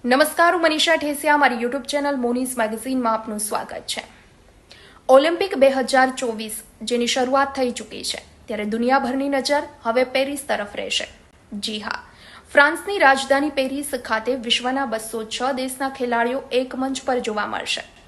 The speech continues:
રમતોનો પંદર દિવસનો આ મહાકુંભ દર ચાર વર્ષે એક વખત યોજાય છે. આ તેત્રીસમી વખત છે જ્યારે સમર ઓલિમ્પિકનું આયોજન કરવામાં આવ્યું છે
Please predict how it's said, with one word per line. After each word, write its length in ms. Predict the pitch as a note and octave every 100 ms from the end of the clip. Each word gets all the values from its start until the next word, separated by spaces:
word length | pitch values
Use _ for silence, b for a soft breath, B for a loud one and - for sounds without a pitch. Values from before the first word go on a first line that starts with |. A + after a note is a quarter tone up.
| _ - - G#3+
રમતોનો 520 | A3+ A#3+ B3 C4 C4+
પંદર 360 | C4 A#3+ C4 C4
દિવસનો 480 | A#3+ A3+ A3+ A#3 B3 A#3+
આ 100 | G#3+
મહાકુંભ 680 | G#3 G#3 G#3 - - B3 G#3+ B B B B
દર 280 | A3+ C#4 C#4
ચાર 240 | D4+ C#4 D4
વર્ષે 360 | A#3+ A3+ C#4 B3
એક 200 | B3+ A#3
વખત 380 | A3+ A3+ G3+ F#3+
યોજાય 400 | F#3+ G3+ C#3+ -
છે. 160 | - - _ _ -
આ 100 | A3
તેત્રીસમી 580 | A#3+ A#3+ D4+ F4+ F4+ F4
વખત 300 | D#4+ D#4+ D#4
છે 180 | D4 D4+ B B A3
જ્યારે 280 | B3 B3
સમર 320 | B3 C4 C4 C#4+
ઓલિમ્પિકનું 640 | A#3 A3+ A3+ A#3+ B3 C4 -
આયોજન 480 | A3 G#3+ G#3+ A#3+ B3
કરવામાં 420 | A3+ G#3+ G#3 G3+
આવ્યું 260 | G#3 G#3 -
છે 100 | -